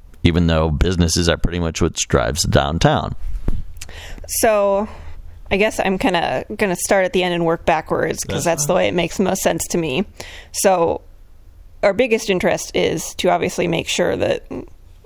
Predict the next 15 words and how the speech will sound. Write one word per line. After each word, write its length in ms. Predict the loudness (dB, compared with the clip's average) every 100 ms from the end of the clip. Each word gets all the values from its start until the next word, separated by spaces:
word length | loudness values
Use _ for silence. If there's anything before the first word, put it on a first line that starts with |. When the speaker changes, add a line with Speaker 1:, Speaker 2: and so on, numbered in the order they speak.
| -12
Speaker 2:
we're 520 | -4 0 0 0 -2 -8
spending 420 | -6 -2 0 0
our 120 | 0
money 200 | -2 0
wisely 460 | 0 0 0 -4 -4
to 180 | -4
protect 680 | -4 -4 0 -2 -2 -8 -12 -14 -20 -12
the 360 | -6 -4 -2 -2
economic 720 | -2 0 0 0 0 -2 -4 -8
and 640 | -6 -4 -2 -2 -4 -6 -8 -10 -10
neighborhood 840 | -2 0 2 0 0 2 2 2 2
and, 200 | 0 -2
and 220 | 0 2
whatnot 400 | 2 2 0 0
interests 640 | -2 0 0 0 0 -4